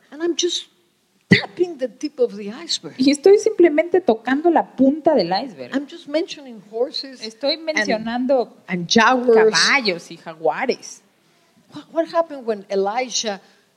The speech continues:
Speaker 1: uh, opened the eyes of Jesse?
Speaker 2: ¿Qué pasó cuando Elías le abrió los
Speaker 1: Eliseo.
Speaker 2: Eliseo le abrió los ojos a
Speaker 1: A Giesi.
Speaker 2: Sí.
Speaker 1: A su sirvienta, Giesi.
Speaker 2: Ujú.
Speaker 1: He says that he saw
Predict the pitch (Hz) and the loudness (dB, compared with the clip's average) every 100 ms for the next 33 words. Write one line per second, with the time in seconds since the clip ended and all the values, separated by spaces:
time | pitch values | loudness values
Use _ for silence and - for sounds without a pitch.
0 | _ 175 160 - 202 226 226 208 190 175 | _ -12 -10 -4 0 0 -2 -4 -2 0
1 | 196 190 180 147 180 160 139 - - _ | -2 -6 -10 -12 -10 -6 -4 -4 -6 _
2 | _ 247 247 254 - 226 262 208 190 160 | _ 2 2 0 2 2 2 0 0 0
3 | 180 175 220 277 277 208 175 165 175 196 | 0 2 4 4 2 2 -2 0 2 2
4 | 196 185 196 196 208 151 - 185 175 220 | 2 -2 -4 -2 -6 -6 -12 -12 -4 0
5 | 233 254 196 170 180 190 185 - 190 - | 2 2 0 0 0 -4 -6 -6 -8 -6
6 | 190 - _ _ - 165 160 - 165 190 | -8 -8 _ _ -14 -10 -10 -10 -10 -6
7 | 160 165 - 170 _ _ _ _ _ 170 | -6 -6 -12 -18 _ _ _ _ _ -20
8 | 165 156 147 - 165 143 165 - 170 - | -20 -20 -20 -20 -18 -20 -20 -8 -6 -6
9 | - _ 180 180 _ _ _ _ _ _ | -14 _ _ _ _ _ _ _ _ _
10 | _ _ _ 220 262 285 226 208 - 262 | _ _ _ -6 -2 0 0 -4 -8 -4
11 | 254 - - 302 302 214 | 2 2 4 4 4 2